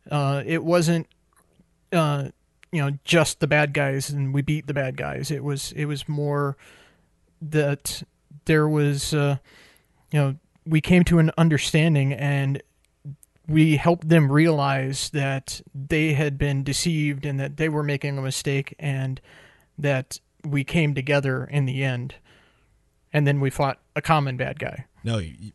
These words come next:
Speaker 2: both of you bring up excellent points 'cause that's exactly how I felt. I think, uh, um, I,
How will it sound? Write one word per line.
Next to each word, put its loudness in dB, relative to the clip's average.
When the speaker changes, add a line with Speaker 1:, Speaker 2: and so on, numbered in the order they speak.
Speaker 2:
both 4
of -2
you -2
bring 0
up -4
excellent -2
points 0
'cause -10
that's -8
exactly -4
how -4
I -4
felt. -8
I -4
think, -4
uh, -12
um, -2
I, -8